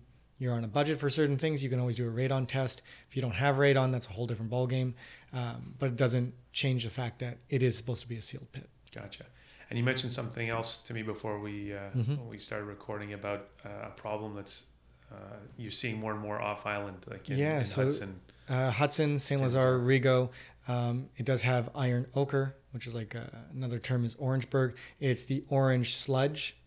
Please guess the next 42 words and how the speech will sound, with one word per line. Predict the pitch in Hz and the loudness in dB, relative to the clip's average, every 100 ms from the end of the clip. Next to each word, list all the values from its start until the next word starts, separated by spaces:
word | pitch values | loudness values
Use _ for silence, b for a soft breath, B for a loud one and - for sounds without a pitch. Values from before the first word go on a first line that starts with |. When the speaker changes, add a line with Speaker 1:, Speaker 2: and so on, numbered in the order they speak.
| b b b b 139 | b b b b -6
Speaker 1:
okay, | 120 131 | 0 0
so | 135 127 | 0 -2
it's | 120 - | -2 2
iron | 131 131 | 4 6
minerals | 131 135 131 135 135 - | 4 4 4 2 0 -2
that | 123 | -2
get | 127 | -2
sludgy | - 139 135 135 143 | -2 2 2 2 2
that | 131 127 147 | 0 -2 0
make | 135 131 | 0 0
it | 131 | 0
through | 131 | 0
your | 123 123 | 2 0
French | - 120 - | 0 -2 -2
drain | - 143 147 147 B B B | 2 4 4 0 B B B
into | 135 120 120 | 0 0 2
your | 123 | 0
sump | - 135 123 123 | 2 2 2 2
pit. | 127 135 - B B B | 0 0 -6 B B B
Your | 127 123 | -4 -2
pump | - 127 120 | 0 0 0
will | 117 113 107 - _ _ _ | -2 -4 -6 -12 _ _ _
then | 127 123 123 113 | -2 2 2 0
pump | - 120 120 | -2 -2 0
all | 117 | 0
of | 113 | 0
it | 113 | 2
out, | 131 143 | 0 0
the | 127 | 2
water | 127 139 147 | 6 8 8
out, | 147 151 | 6 4
including | 120 - 147 156 165 | -2 2 4 6 6
the | 160 | 2
sludge. | - 170 175 190 190 - B B B B | 0 2 2 2 -4 -8 B B B B
Um, | 143 127 123 120 120 123 - - - | 0 2 4 2 0 -2 -8 -20 -4
and | 135 135 135 | 2 4 6
it'll | 147 | 4
block | 143 160 165 160 | 4 4 2 0
a | |
lot | 156 - 58 - - 196 202 | -2 -2 -4 -6 -4 0 0
of | - | 0
things. | 233 131 113 | 2 2 0